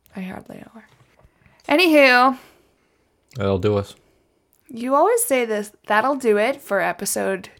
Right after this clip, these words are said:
Speaker 1: twenty-five."
Speaker 2: Well, I, then it's
Speaker 1: "That'll do it for episode twenty-two."
Speaker 2: And then
Speaker 1: "That'll do it for episode twenty-one."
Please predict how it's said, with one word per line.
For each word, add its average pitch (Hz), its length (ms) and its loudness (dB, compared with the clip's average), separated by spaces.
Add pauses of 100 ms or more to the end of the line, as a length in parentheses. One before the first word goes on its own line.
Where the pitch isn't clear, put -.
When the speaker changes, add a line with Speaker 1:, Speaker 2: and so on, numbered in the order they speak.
Speaker 1:
twenty-five." 226 880 -4
Speaker 2:
Well, 123 200 2
I, 104 240 6
then 95 460 0
it's 92 60 -2
Speaker 1:
"That'll 226 280 6
do 208 200 0
it 196 140 0
for 196 120 -4
episode 190 520 -6
twenty-two." 190 720 -8
Speaker 2:
And 92 260 2
then 82 420 0
Speaker 1:
"That'll 220 360 8
do 214 260 -2
it 196 240 -2
for 190 300 -12
episode - 460 -6
twenty-one." 208 640 -8